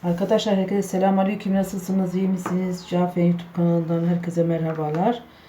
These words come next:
Ben de merkezden selamlar olsun. Arkadaşlar bugün ne yapıyorum? Bugün gördüğünüz gibi kısır yapıyorum. Kısır,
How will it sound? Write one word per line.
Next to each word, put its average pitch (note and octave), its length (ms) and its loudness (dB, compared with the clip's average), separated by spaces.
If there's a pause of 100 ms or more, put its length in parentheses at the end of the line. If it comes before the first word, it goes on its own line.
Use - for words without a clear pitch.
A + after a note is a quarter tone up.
(320)
Ben E3+ 120 2
de F3 80 4
merkezden E3+ 440 2
selamlar E3+ 480 2
olsun. D#3+ 280 -2
Arkadaşlar F3+ 480 -4
bugün F3 180 2
ne E3+ 40 6
yapıyorum? F3+ 440 -2
Bugün E3+ 140 -2
gördüğünüz D#3+ 300 -4
gibi G3+ 200 -2
kısır - 260 -6
yapıyorum. D#3+ 480 2 (1160)
Kısır, G3+ 560 0